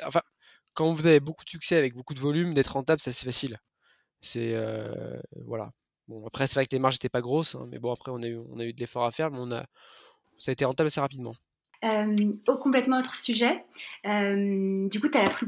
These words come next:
Speaker 2: t'as la plupart de tes fournisseurs qui sont à l'étranger. Je crois plutôt dans les pays asiatiques, genre la Chine, hein, c'est ça ?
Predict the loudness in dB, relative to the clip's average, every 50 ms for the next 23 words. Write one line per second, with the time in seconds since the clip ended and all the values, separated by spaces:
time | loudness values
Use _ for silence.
0 | -4 -2 -2 -2 -2 0 2 2 2 2 2 -2 -4 -2 0 0 0 2 2 0
1 | 0 0 -2 -2 -2 0 0 0 -2 -2 -2 -2 0 4 4 4 6 4 2 0
2 | -4 -6 -4 -2 0 0 0 0 2 2 2 2 0 -2 -2 -2 -2 -2 -2 0
3 | 0 0 -2 -2 -2 -2 -2 0 2 2 2 2 0 -4 -6 -4 -4 -4 -4